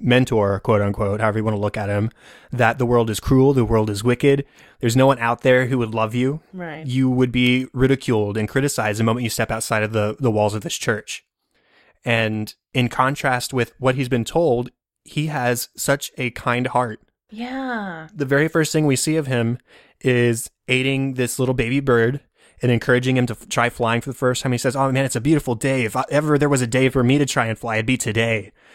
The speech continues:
Speaker 1: And he says the quote, "Nobody wants to be cooped up here forever."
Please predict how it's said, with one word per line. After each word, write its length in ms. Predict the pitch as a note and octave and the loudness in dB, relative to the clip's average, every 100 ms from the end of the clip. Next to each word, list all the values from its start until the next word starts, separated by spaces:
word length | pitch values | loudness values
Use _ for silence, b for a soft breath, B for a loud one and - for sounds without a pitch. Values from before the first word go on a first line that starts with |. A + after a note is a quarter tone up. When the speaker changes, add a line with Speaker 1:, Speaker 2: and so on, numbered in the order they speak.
| B B - | B B -2
Speaker 1:
And 340 | A#2 A2 A2 _ _ | 0 0 -4 _ _
he 180 | - B2+ | -4 0
says 220 | B2+ A#2+ | 2 2
the 80 | B2 | 0
quote, 400 | - A2+ A#2 - _ | 2 2 2 -2 _
"Nobody 380 | C#3 B2 C3+ C3 | 0 2 4 2
wants 200 | B2 - | -2 -2
to 60 | A#2+ | -6
be 80 | |
cooped 260 | - A#2+ - | -2 -2 -2
up 100 | G#2+ | -2
here 140 | A#2 | -2
forever." 540 | - A2+ A2 A2+ G#2+ | 0 0 0 -4 -12